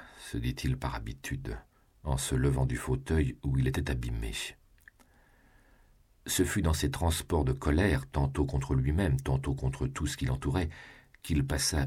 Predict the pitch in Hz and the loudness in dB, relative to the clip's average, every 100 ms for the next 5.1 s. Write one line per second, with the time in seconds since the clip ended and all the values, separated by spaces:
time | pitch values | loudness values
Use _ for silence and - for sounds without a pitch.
0 | 67 73 67 69 64 - - 64 57 57 | 0 2 4 4 2 -4 -4 -4 -4 -4
1 | 58 - - - _ _ - _ - 69 | -6 -10 -18 -20 _ _ -20 _ -2 0
2 | 67 82 71 73 80 85 82 - - _ | 2 2 2 4 4 2 -2 -6 -20 _
3 | - 85 82 82 71 69 78 71 76 73 | 0 2 4 2 0 2 2 4 2 2
4 | 78 - - 76 - - - - 55 53 | 0 -2 -4 -2 -2 -4 -8 -10 -8 -8